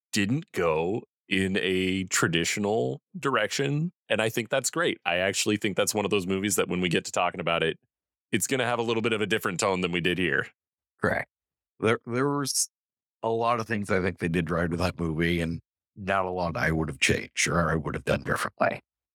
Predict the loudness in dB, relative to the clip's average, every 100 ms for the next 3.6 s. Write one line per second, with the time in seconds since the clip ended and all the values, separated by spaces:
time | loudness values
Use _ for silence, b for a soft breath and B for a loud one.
0 | _ -2 -2 _ _ _ _ -2 0 2
1 | 0 0 -4 _ _ _ _ _ -6 0
2 | 0 0 -2 0 0 -2 _ _ _ -2
3 | -2 0 0 0 -2 -4